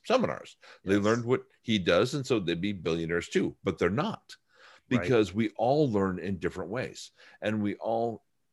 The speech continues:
Speaker 1: experience life in different ways, and different things affect us in different ways. And even talking about success, to me, success is being happy and full of joy.
Speaker 2: Mm.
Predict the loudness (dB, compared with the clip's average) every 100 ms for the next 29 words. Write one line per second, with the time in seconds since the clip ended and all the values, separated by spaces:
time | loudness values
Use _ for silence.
0 | -8 -6 2 4 4 0 -6 -4 -4 -6
1 | -14 _ -6 -4 -2 -6 -8 -10 -10 -10
2 | -12 -8 -6 -2 0 -2 -4 -4 -4 -2
3 | -2 -2 -4 -4 -4 -4 -6 -8 -10 -12
4 | -8 -6 -6 -10 -16 _ -14 -6 -2 -2
5 | -2 -6 -4 -6 -2 -2 -2 -6 -6 -6
6 | -6 -8 -14 -16 -18 _ -20 -20 _ _
7 | -6 -2 0 0 0 0 -4 -8 -16 _
8 | _ _ -14 -2 -2 0 0 2 2 -2
9 | -8 -12 -16 _ _ _ _ _ _ 0
10 | 0 0 -2 0 -4 -4 -6 -4 -4 -2
11 | -2 -2 -2 -6 -6 -12 _ _ _ _
12 | _ _ _ -8 -8 -8